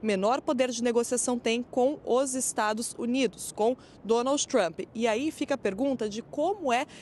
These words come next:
que essa relação vai se dar, como é que essas negociações vão acontecer e se as vias diplomáticas vão se esgotar ou não, como que isso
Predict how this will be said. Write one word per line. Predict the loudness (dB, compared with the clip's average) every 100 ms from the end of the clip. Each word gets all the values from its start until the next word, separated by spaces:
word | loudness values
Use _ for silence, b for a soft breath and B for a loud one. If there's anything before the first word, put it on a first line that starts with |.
| B
que | 0
essa | 0 0 -2
relação | 0 0 0 -2
vai | 0
se | 0 0
dar, | 0 -2
como | -4 -2
é | 0
que | -2
essas | -4 -2
negociações | 0 0 0 -2 -2 -2 -2 -6 B B
vão | 0 0
acontecer | 2 0 0 0 2 2 0 B B
e |
se | -4 2
as | 2 2
vias | 0 0 0 -2
diplomáticas | -2 0 0 0 0 -2 -2 -2
vão | 0 -2
se | -2
esgotar | -4 -2 -2 0 0 0 -4
ou | 0 0 2
não, | 2 2 2 0
como | 0 2 2 0
que | -8 -6 -4
isso | -4 -6